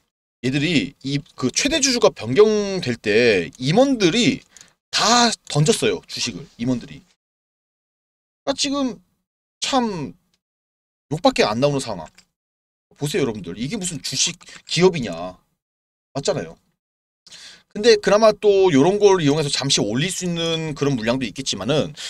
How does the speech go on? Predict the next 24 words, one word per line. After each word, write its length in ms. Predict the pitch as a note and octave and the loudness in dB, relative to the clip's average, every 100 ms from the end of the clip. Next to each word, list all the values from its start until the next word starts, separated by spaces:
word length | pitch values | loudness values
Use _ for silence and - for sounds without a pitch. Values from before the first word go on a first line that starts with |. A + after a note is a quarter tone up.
| - - | -14 -2
예를 180 | B2 A3 | 2 2
들어 180 | B3 A3 | 4 4
옛날에 240 | C#3+ G3 F#3 | 6 4 4
카나리아 440 | - D#4 D#4+ D4+ | 2 4 6 6
바이오 240 | F#3+ D#3 | 6 4
같은 240 | C#3+ C3 D3 | 4 2 2
경우도 800 | A#2+ G#2+ F#2+ F2+ G#2 F2 C#2+ - - | 2 2 -2 -2 -2 -2 -4 -10 -6
이렇게 220 | G#3+ C4 | -2 -2
공포심 460 | - E3 C4 B3 | -2 0 4 4
유발해서 400 | D#3 D#3+ E3+ E3 | 4 6 6 4
바로 240 | D3+ - D#3 | 2 2 4
올리는 320 | B2 D3 F3+ | 4 2 2
경우도 220 | D#3 D3 | 2 2
많았지만은, 500 | C3+ F#2 B2+ B2+ A#2+ | 2 2 2 2 2
이번에는 300 | G#2+ A#2+ E3 | 2 0 2
완전 200 | G#2+ A#2 | 0 -2
제대로 300 | A2 A2+ E3+ | -4 0 0
죽었죠. 400 | - G2+ F#2 D#2+ - _ _ _ _ _ _ _ - | 0 -4 -10 -12 -18 _ _ _ _ _ _ _ -20
제대로 240 | G2 A#2+ | -16 -14
죽었고, 560 | - E2 - C3+ E2 - - - _ _ _ _ | -14 -18 -8 -6 -6 -10 -20 -20 _ _ _ _
또 140 | E3+ | -4
추가로 720 | E3 - F#3 F3+ F3+ F3+ F3 | -4 4 6 8 8 8 6
여기다가 680 | A#2 A2 B2+ B2 E3 E3+ D#3+ | 4 4 4 6 6 6 2
이제 440 | G#2+ G2 F2 D#2+ | -8 -8 -8 -8